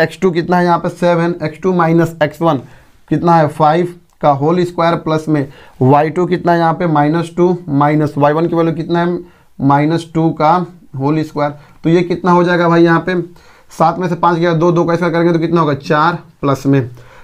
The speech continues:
माइनस दो और माइनस माइनस मल्टीप्लाई कर देंगे अंदर, तो यहाँ पर क्या बन जाएगा? प्लस बन जाएगा और माइनस दो और प्लस दो क्या हो जाएगा? ज़ीरो हो जाएगा यहाँ पे।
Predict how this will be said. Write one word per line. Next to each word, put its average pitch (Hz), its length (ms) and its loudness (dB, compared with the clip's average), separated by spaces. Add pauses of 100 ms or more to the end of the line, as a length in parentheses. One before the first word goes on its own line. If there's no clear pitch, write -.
(120)
माइनस 160 360 2
दो 180 140 0
और 175 100 2
माइनस 160 280 0
माइनस 170 180 0
मल्टीप्लाई 165 420 0
कर 170 140 0
देंगे 165 200 0
अंदर, 170 180 0
तो 165 100 -4
यहाँ 160 160 0
पर 165 100 -2
क्या 170 140 0
बन 165 160 2
जाएगा? 160 200 2
प्लस 165 280 -4
बन 170 160 2
जाएगा 165 200 2
और 165 80 2
माइनस 151 440 0
दो 165 420 0
और 151 120 0
प्लस 156 220 -2
दो 156 140 -2
क्या 165 140 -2
हो 160 80 2
जाएगा? 143 240 0
ज़ीरो 147 300 2
हो 165 120 2
जाएगा 156 240 0
यहाँ 151 180 0
पे। 156 180 -4